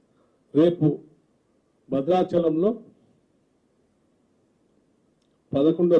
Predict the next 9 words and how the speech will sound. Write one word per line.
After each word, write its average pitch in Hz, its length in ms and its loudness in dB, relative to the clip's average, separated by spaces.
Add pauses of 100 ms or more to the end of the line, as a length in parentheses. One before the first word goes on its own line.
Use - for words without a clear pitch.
తారీఖు 143 340 -2
నాడు 135 200 -4 (800)
ఇందిరమ్మ 170 420 2 (140)
ఇళ్ళు 165 220 0 (880)
ఈ 131 100 -4 (100)
రాష్ట్రంలో 156 560 -2 (180)
ప్రతి 147 360 -2 (100)
శాసనసభ 151 540 -4
నియోజకవర్గంలో 135 800 -4